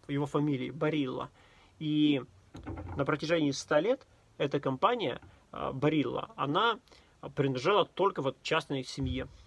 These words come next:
Потом на тридцать лет ее покупал другой какой-то известный конгломерант, но со временем ее снова выкупили, и сейчас Барилла принадлежит частной семье Барилла. При этом, а, восемьдесят пять процентов всей компании принадлежит, а, мужику,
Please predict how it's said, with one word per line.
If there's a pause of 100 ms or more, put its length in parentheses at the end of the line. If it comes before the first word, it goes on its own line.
(160)
Потом
на
тридцать
лет
ее
покупал
другой
какой-то
известный
конгломерант, (140)
но
со
временем
ее
снова
выкупили, (360)
и
сейчас
Барилла
принадлежит
частной
семье
Барилла. (840)
При
этом, (380)
а,
восемьдесят
пять
процентов
всей
компании
принадлежит, (360)
а,
мужику,